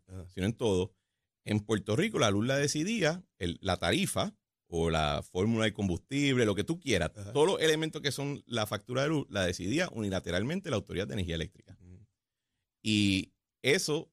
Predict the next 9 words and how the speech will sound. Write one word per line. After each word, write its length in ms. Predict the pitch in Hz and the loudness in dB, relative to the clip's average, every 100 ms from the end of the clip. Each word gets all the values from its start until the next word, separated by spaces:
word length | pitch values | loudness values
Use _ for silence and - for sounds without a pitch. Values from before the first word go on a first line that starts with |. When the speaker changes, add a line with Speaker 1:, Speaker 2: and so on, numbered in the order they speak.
| - | -4
Speaker 2:
claramente 600 | 98 107 123 156 175 139 | 0 2 2 0 -2 -4
no 200 | 107 101 | 0 -2
funcionó 500 | 113 131 147 180 139 | 0 -2 0 0 0
<clears throat> 600 | 247 - - _ - - | -4 -10 -16 _ -20 -4
porque 580 | 113 151 - 123 127 165 _ _ | 2 2 2 0 0 0 _ _
de 160 | - 107 | 0 2
ser 160 | 104 113 | 4 2
un 120 | 135 | 4
monopolio 840 | 147 147 143 180 180 120 117 220 | 2 2 2 2 4 6 4 2